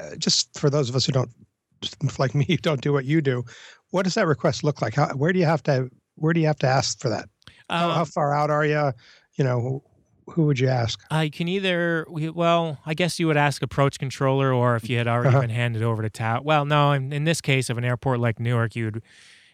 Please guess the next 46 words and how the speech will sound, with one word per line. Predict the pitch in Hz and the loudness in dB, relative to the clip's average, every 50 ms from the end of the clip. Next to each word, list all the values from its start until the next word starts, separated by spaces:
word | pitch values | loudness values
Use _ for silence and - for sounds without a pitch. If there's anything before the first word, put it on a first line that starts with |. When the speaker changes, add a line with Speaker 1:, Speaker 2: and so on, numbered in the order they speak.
| _ _ - | _ _ -6
Speaker 2:
uh, | 113 107 107 | -4 -2 -2
when | 113 127 131 | 0 0 0
you | 131 | 2
get | 123 143 131 | 2 4 4
over | 131 127 123 123 | 4 4 2 0
to | 117 - 123 | -2 -4 -4
the | 117 117 110 | -2 -2 -2
approach | 110 - - 131 123 123 - - | -2 -2 -2 0 0 0 -2 -6
controller, | - 117 104 - 117 110 107 107 107 107 | -8 -10 -8 -6 -4 -2 -2 -2 -2 -2
you | 107 107 107 | -2 -2 -2
would, | 107 104 101 107 - | -4 -4 -6 -6 -6
uh, | 117 110 107 104 101 - _ _ _ _ _ _ _ _ | -4 -4 -4 -4 -6 -8 _ _ _ _ _ _ _ _
probably | - - 143 127 123 | -2 0 0 2 2
let | 123 123 120 | 2 0 0
'em | 117 117 | 0 0
know | 117 113 117 | 0 0 0
you | 113 110 113 | 0 0 0
wanna | 110 110 110 107 104 | 0 0 -2 -2 -2
take | - - 113 107 - _ | -2 -4 -4 -4 -4 _
the, | - 107 101 101 101 117 - | -8 -6 -6 -6 -8 -8 -8
um, | 110 104 101 98 92 92 117 127 | -8 -8 -6 -8 -8 -10 -10 -6
the | - 123 | -6 -6
G | 113 107 113 113 110 | -4 -2 -2 -2 0
L | 101 104 104 | 0 0 -2
S | 101 104 - - | -2 -4 -4 -8
approach. | 104 - - 98 95 95 - - - - _ - | -10 -10 -10 -10 -10 -10 -12 -16 -18 -20 _ 0
Speaker 1:
Right. | - 135 127 131 - - _ _ - | 2 2 2 2 0 -6 _ _ -12
Speaker 2:
Yeah. | 113 104 104 101 - | -8 -8 -6 -2 0
Speaker 1:
And | 165 | 0
there's | 165 143 | 0 0
probably | - 196 190 175 147 | 0 -2 -2 0 0
certain, | 135 - - 180 175 147 151 143 117 - - _ _ _ _ _ _ _ _ | -2 0 0 0 0 2 0 0 -2 -4 -10 _ _ _ _ _ _ _ _
so | - - 147 | -4 -2 0
certain | - - 180 165 - 123 | 0 0 0 -2 -2 -2
situations | - 135 - - 143 147 135 - - 131 | -2 -2 0 0 0 0 0 0 -2 -2
maybe | 127 139 131 120 131 | -2 -2 0 0 -2
at | 120 120 | -2 -2
that | - 123 123 | -2 -2 -2
airport | 127 120 113 - - 120 117 | -2 -4 -4 -4 -6 -6 -4
where | 120 120 120 | -2 -2 0
that's | 113 120 123 117 - - - - | 0 0 0 -2 -2 -4 -6 -6
i-, | 123 - _ _ _ - | -8 -10 _ _ _ -2
in | 143 131 131 | 0 2 2
use | 127 127 123 117 - - | 2 2 2 2 0 0
more | - 123 113 | 0 0 0
heavily | 107 135 123 117 117 110 101 | 2 2 2 2 0 0 -2